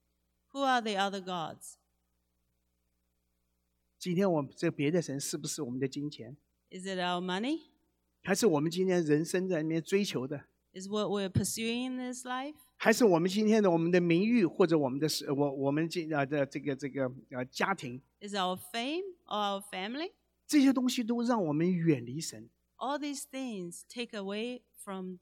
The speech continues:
Speaker 1: God.
Speaker 2: 这些东西都，当我们今天把这，这些东西，可能不一定是坏事哈，
Speaker 1: All
Speaker 2: 但是我们，
Speaker 1: these are not bad things.
Speaker 2: 但是我们把，因为他们这个外面人，他们在，在，他们在，在拜神的时候，他们的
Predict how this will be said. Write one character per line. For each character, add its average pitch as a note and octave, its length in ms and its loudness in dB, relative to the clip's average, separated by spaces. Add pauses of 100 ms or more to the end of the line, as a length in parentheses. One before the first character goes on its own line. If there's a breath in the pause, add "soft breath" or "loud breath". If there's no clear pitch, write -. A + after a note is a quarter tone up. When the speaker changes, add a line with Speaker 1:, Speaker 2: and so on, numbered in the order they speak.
Speaker 1:
God. E3+ 460 -12
Speaker 2:
这 D#4 180 4
些 C4 200 6
东 B3 240 4
西 A3+ 160 0
都， G#3+ 180 6
当 A#3 260 2
我 F3 100 4
们 G3 200 2
今 G#3 160 -4
天 A3 100 2
把 B2 260 -6
这， F#3+ 180 -6
这 D#4 280 0
些 G#3 180 6
东 G#3 200 2
西， G3+ 160 -4
可 - 200 -2
能 B3 140 2
不 E4+ 120 -2
一 E4 160 6
定 C#4 160 2
是 A#3 120 2
坏 G#3+ 300 4
事 F#3 300 2
哈， D3+ 260 4 (220 soft breath)
Speaker 1:
All C4 100 -2
Speaker 2:
但 A#3+ 140 6
是 D#4 100 6
我 F3+ 140 8
们， D#3 100 2
Speaker 1:
these C4+ 40 -2
are C4+ 160 -2
not C4 60 -10
bad C#4+ 300 -2
things. B3+ 460 -6
Speaker 2:
但 B3+ 160 6
是 A3+ 100 4
我 G#3+ 120 8
们 A#3 100 4
把， C#3+ 200 -2 (160)
因 A3 140 2
为 B3 80 4
他 A3 100 2
们 G#3+ 140 0
这 A3+ 80 -4
个 G3+ 80 0
外 A#3 160 2
面 G3+ 180 2
人， E3+ 200 4
他 F3 180 0
们 E3+ 80 -6
在， E3+ 260 -10
在， E3 220 -4
他 D#3+ 180 -4
们 F3 160 -2
在， E3 160 0
在 D#3+ 200 -4
拜 F3+ 260 0
神 F3 220 0
的 F3+ 80 2
时 D3+ 160 -4
候， D#3 160 6
他 - 240 -2
们 G3+ 100 0
的 F#3+ 60 8